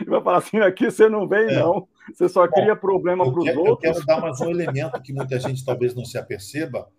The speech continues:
Speaker 2: Há quem diga, eu já vi uma matéria na internet sobre isso, que o governo dos Estados Unidos e alguns governos, alguns sistemas de imigração também estão observando as redes sociais de pessoas que estão requisitando visto pra entrar no país.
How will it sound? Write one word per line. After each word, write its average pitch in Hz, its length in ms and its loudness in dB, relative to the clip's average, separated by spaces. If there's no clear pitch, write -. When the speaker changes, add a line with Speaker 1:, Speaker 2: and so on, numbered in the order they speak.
Speaker 2:
Há 151 100 2
quem 147 260 -6
diga, 156 300 -4
eu 131 80 0
já 127 120 -2
vi 151 120 -4
uma 151 200 -4
matéria 127 320 -4
na 123 60 -6
internet 110 360 -12
sobre 120 280 -8
isso, 135 220 -8
que 135 80 -12
o 127 60 -4
governo 131 540 -4
dos 135 160 -14
Estados 131 360 -4
Unidos 127 340 -10
e 123 40 -6
alguns 151 340 -12
governos, 131 760 -10
alguns 110 460 -6
sistemas 156 540 -6
de 139 80 -8
imigração 131 640 -4
também 131 240 -6
estão 139 220 -8
observando 127 540 -8
as 117 160 -8
redes 160 460 -4
sociais 120 880 -12
de 131 140 -8
pessoas 147 760 -2
que - 140 -20
estão 147 320 -8
requisitando 131 760 -4
visto - 380 -12
pra 131 100 -14
entrar 127 220 -10
no 139 80 -10
país. - 540 -18